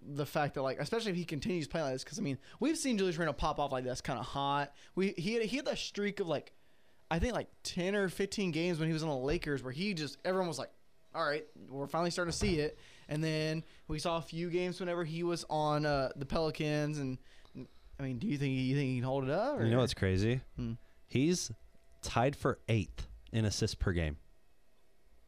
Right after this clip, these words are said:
Speaker 1: Kinda nuts.
Speaker 2: And he's a power forward.
Speaker 1: He's not even, like, known for passing either. That's the
Speaker 2: I mean,
Speaker 1: thing.
Speaker 2: he was a pretty good passer in college, but seven point two assists, that's kind
Speaker 1: Yeah, that's a lot.
Speaker 2: that's a lot.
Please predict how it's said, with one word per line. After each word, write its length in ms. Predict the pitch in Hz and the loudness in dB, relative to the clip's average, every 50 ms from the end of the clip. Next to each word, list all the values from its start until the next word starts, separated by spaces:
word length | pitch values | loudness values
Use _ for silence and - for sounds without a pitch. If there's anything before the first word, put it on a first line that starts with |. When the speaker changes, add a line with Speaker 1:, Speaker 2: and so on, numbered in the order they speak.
| - - - - - - - | -20 -20 -20 -20 -20 -12 -8
Speaker 1:
Kinda 180 | - 185 160 - | -8 -6 -6 -6
nuts. 420 | - 127 135 127 - - - - - | -6 -6 -6 -6 -6 -8 -2 2 6
Speaker 2:
And 140 | 151 175 185 | 8 8 10
he's 100 | 175 160 | 8 8
a 60 | - | 8
power 260 | - 151 147 151 156 | 6 6 8 8 6
forward. 240 | - - 147 131 117 | 6 6 6 8 8
Speaker 1:
He's 80 | - 208 | 8 8
not 140 | 240 254 285 | 6 4 4
even, 140 | 302 339 | 4 2
like, 140 | 311 247 180 | 2 2 2
known 280 | 151 147 147 160 175 165 | 2 4 4 4 4 4
for 120 | - 139 | 2 0
passing 420 | - 156 143 147 151 143 - 135 135 | 0 0 2 2 0 0 -2 -4 -2
either. 340 | 135 139 131 123 120 117 - - - - - - - | -2 -2 -2 -2 -4 -8 -12 -16 -20 -20 -20 -10 -8
That's 160 | 156 156 - | -8 -8 -2
the 120 | - - | 2 6
Speaker 2:
I 40 | 170 | 8
mean, 100 | 202 240 262 | 8 8 8
Speaker 1:
thing. 60 | 311 | 8
Speaker 2:
he 60 | 370 | 8
was 120 | 415 440 | 6 6
a 80 | 480 - | 4 6
pretty 200 | - 208 196 180 | 6 6 8 8
good 160 | 143 143 123 | 6 4 4
passer 360 | - 131 117 117 110 - 131 | 4 4 4 4 4 4 4
in 100 | 110 98 | 4 4
college, 540 | - - 95 92 98 107 123 156 160 - - - - - - - - - | 4 4 4 4 6 6 4 4 2 0 -6 -12 -16 -20 -20 -20 -12 -4
but 380 | 101 110 147 147 127 - - - - - - - | 0 4 4 4 4 2 -2 -8 -20 -20 -10 -6
seven 460 | - - - - 185 196 202 240 233 | -4 0 4 4 6 6 6 6 4
point 300 | - - 233 214 170 - | 4 4 2 2 2 0
two 180 | - 208 202 | 2 4 4
assists, 800 | 190 180 - - - 110 117 143 185 - - - - - - - - - - - - - - - - - - - - - - - | 4 4 2 2 2 4 4 4 2 0 -2 -6 -10 -12 -14 -14 -16 -18 -20 -20 -20 -20 -20 -20 -20 -20 -20 -20 -20 -10 -2 2
that's 280 | 123 160 170 - - | 4 4 4 4 2
kind 280 | - - 269 339 381 131 | 2 4 4 4 4 2
Speaker 1:
Yeah, 220 | 123 117 110 110 110 | 0 -2 -4 -4 -4
that's 160 | 131 135 - | -4 -4 -2
a 40 | 135 | -2
lot. 180 | 120 113 113 110 | 0 2 2 4
Speaker 2:
that's 260 | 156 220 277 - 185 | 4 4 4 4 2
a 100 | 151 147 | 4 4
lot. 720 | 127 113 104 101 107 117 110 85 - - - - - - | 4 2 2 4 4 4 4 2 0 -4 -8 -10 -10 -10